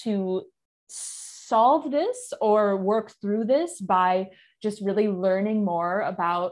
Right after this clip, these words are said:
your traumas and how that related to your relationships?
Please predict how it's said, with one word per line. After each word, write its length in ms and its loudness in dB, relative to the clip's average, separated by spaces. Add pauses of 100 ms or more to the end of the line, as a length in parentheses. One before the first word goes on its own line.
(160)
your 220 -2
traumas 640 -4
and 140 -4
how 220 -4
that 160 -4
related 460 -6
to 100 -10
your 120 -6
relationships? 840 -12